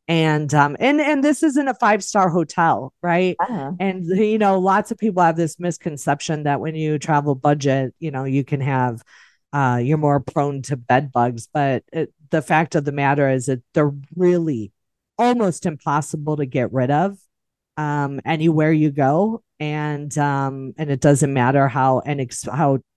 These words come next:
Speaker 1: expensive your accommodations are, you can get 'em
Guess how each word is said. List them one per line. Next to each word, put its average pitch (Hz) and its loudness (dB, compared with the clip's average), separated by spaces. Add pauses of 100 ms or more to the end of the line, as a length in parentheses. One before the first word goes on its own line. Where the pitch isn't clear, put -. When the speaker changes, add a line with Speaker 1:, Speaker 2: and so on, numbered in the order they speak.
Speaker 1:
expensive 147 0
your 143 4
accommodations 139 -2
are, 175 2 (360)
you 147 0
can 156 -2
get 147 4
'em 139 0